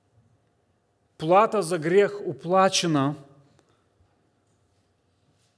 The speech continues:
совершилось. В этот момент это происходило, этот момент наступил где-то в три часа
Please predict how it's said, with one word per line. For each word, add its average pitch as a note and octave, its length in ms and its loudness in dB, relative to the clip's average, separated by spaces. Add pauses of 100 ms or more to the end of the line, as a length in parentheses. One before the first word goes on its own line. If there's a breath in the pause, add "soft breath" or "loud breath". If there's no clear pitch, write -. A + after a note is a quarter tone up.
(220)
совершилось. C#3 1040 -10 (3000 soft breath)
В D#3 60 -6
этот D#3+ 200 -2
момент D#3+ 520 -8 (1120)
это C#3+ 180 -14
происходило, D3+ 760 -8
этот C#3+ 240 -12
момент D3 340 -10
наступил C#3+ 440 -14
где-то C#3 260 -12
в - 60 -20
три D#3 200 -12
часа B2+ 600 -10